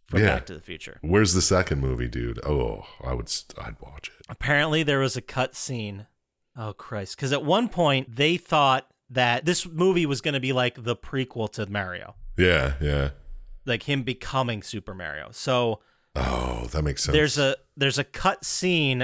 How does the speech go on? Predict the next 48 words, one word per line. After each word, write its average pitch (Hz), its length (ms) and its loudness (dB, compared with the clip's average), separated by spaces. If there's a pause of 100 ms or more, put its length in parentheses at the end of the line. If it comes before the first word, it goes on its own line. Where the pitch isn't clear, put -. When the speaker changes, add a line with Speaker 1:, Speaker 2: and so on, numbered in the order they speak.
Speaker 1:
at 120 140 -2
the 123 200 -8
end 127 520 2
where 131 180 2
there's 123 280 0
two 180 260 0
Japanese 156 640 2
guys 120 260 2
that 120 160 -4
show 110 260 0
up 104 300 0
and 117 100 -4
are 113 80 0
like, 113 240 0
"We 180 120 2
wanna 302 180 2
make 190 160 2
a 143 60 0
video 160 240 2
game 120 200 0
about 107 220 -2
your 95 100 -12
life." 123 400 -2
Speaker 2:
Oh. 92 1040 2
Speaker 1:
Thank 117 160 -4
God 110 240 0
that 113 180 -4
was 107 140 -12
cut. 101 300 -6 (100)
Speaker 2:
Yeah, 69 320 2
it's 87 160 4
bad 98 240 6
enough 85 300 2
that 73 100 0
the 69 80 -2
news 73 240 2
is 64 160 0
like, 65 240 -2 (640)
dare 90 300 6
I 90 100 6
call 92 340 6
'em 85 160 4 (520)
the 82 120 2
Super 73 580 2
Mario 62 500 0
Brothers? - 1000 2
<laughs> 131 60 -8
Speaker 1:
Ugh. 127 1500 0